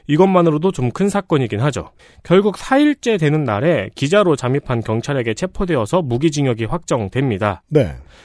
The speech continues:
Speaker 1: 사건이 사건이다 보니 이후 일본에서 제일 한국인의 차별 문제가 불거지거나 할 때 종종 회자가 됩니다. 책도 나왔고, 그리고 일본에서는 약간 영웅화되기도 했어요.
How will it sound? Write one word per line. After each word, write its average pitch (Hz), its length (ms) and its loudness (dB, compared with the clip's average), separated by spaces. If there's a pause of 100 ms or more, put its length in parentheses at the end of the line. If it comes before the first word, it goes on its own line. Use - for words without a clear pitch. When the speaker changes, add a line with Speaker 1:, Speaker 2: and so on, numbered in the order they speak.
(140)
Speaker 1:
사건이 226 520 2
사건이다 196 480 -2
보니 117 480 0
이후 117 260 2
일본에서 175 640 0
제일 131 320 0
한국인의 151 460 -2
차별 233 260 -4
문제가 175 400 0
불거지거나 123 640 0
할 147 200 -4
때 226 320 -4
종종 104 520 -2
회자가 156 460 -2
됩니다. 101 460 -2 (580)
책도 294 300 -2
나왔고, 123 580 2 (400)
그리고 131 260 -2
일본에서는 220 1000 0
약간 196 800 -6
영웅화되기도 123 880 0
했어요. 127 480 -4